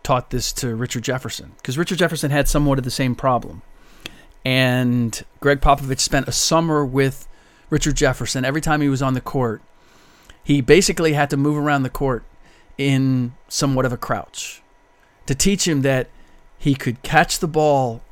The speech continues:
and com-, and just immediately rise up into a shot rather than catch it, gather, or dip, and then fire. In the N B A, guys are too quick, too long. And if you're a good shooter,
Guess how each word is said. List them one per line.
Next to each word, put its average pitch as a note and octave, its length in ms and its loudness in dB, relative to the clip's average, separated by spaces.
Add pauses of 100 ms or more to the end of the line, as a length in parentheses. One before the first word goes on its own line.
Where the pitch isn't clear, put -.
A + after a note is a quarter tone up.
and B2+ 300 -2 (120)
com-, A#2 220 -6 (100)
and B2 420 -4
just - 260 -4
immediately C#3+ 680 0
rise B2+ 400 -2
up B2+ 120 -4
into A#2+ 220 -2
a A#2+ 60 -2
shot C#3+ 420 -2
rather C3+ 320 0
than B2+ 300 -2 (360)
catch C#3+ 320 0
it, F3 180 -2 (600)
gather, C3+ 580 2 (640)
or A#2+ 200 0
dip, C3 440 2 (720)
and B2+ 220 -2
then C3+ 240 4
fire. - 500 -10 (840)
In C3+ 100 -4
the D#3+ 100 2
N A3+ 120 2
B G3+ 160 2
A, E3+ 380 2 (420)
guys E3 220 -2
are D#3+ 40 -4
too F3 200 -4
quick, - 320 2 (140)
too E3+ 180 0
long. D#3 440 0 (460)
And C#3+ 80 0
if C#3 100 -4
you're E3 140 4
a C#3 40 -2
good E3 160 2
shooter, F#3 440 -2